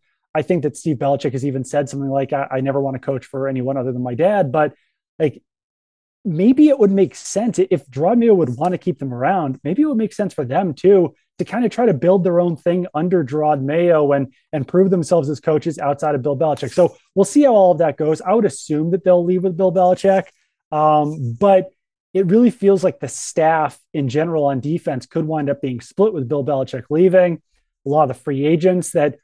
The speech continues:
we're expecting to return to the Patriots could follow Bill Belichick.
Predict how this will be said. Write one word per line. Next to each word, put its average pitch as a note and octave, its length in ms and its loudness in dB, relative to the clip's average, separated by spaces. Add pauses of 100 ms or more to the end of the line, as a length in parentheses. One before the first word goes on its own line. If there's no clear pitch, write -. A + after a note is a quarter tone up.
(120)
we're E3+ 380 2
expecting G#3+ 1000 0
to E3+ 80 -4
return D#3 320 -2
to D3 60 -2
the C#3 60 -4
Patriots D3+ 480 -2
could D3+ 240 0
follow D3 260 2
Bill C3+ 220 0
Belichick. C3 540 -2